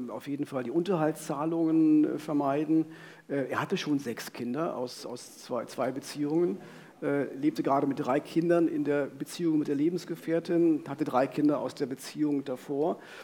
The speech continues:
Äh, und für ihn war irgendwie klar, also das, dieses Geld will ich irgendwie nicht zahlen. Äh, er war immer knapp bei Kasse. Heike wollte diesen Versprechungen... Ähm, und seiner Ablehnung erstmal nicht glauben. Sie hoffte, ihn vielleicht doch noch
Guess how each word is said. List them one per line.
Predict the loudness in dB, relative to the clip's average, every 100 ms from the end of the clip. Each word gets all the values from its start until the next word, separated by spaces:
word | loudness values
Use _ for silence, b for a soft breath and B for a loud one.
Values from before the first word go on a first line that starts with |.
| B B -6
Äh, | 2 4 2
und | 0 -6
für | -2
ihn | 2 4
war |
irgendwie | 4 2
klar, | 2 2
also | 2 2
das, | -4
dieses | -4 -10 -2
Geld | 0 0 0
will | -2
ich | -2
irgendwie | -4 -4
nicht | -4 -4
zahlen. | -4 -2 2 2 0 B B B -6
Äh, | 0 2 2
er | 2
war | 2
immer | 0
knapp | 0 -2
bei | 0 -2
Kasse. | -4 -6 -4 -6 B B B B B -2
Heike | 2 4 6 4
wollte | 4
diesen | 0 0
Versprechungen... | -4 -4 -4 -2 4 6 8 8 6 4 2
Ähm, | 2 6 6 6 6 2 2 -2 -4 -12 -16 -20 -4
und | -2 2
seiner | 2 2
Ablehnung | 0 4 4 4
erstmal | 2 0 2 2
nicht | 0 0 -2 0
glauben. | 2 2 2 0
Sie | 0
hoffte, | -4 -4 -4
ihn | -2
vielleicht | -4 -4
doch | -6
noch | -6 -8 -12